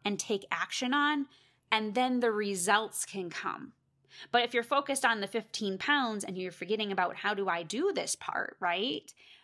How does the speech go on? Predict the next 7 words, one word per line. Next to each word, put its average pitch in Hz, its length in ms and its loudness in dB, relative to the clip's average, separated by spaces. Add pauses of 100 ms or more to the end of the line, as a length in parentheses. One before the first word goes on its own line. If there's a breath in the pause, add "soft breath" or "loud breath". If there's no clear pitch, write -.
(140 loud breath)
Um, 202 520 2
then 214 400 0
that 226 280 2
goal 226 400 2
isn't 262 460 0
quite 202 640 -2 (200)
as, 185 380 -2